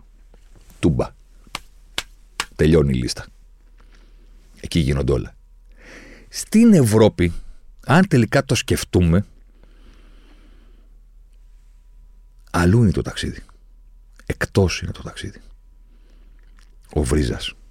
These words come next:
στο Χάιμπουρι και το This is the end.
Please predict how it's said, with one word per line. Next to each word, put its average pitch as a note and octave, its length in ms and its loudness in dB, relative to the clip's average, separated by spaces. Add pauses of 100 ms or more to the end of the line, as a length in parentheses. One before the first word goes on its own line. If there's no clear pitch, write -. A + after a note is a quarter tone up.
(220)
στο - 140 -6
Χάιμπουρι B1 500 -4 (520)
και E2 120 -4
το C#2 240 -4
This C2+ 260 -4
is B1 140 -6
the C#2+ 200 0
end. B1 100 -4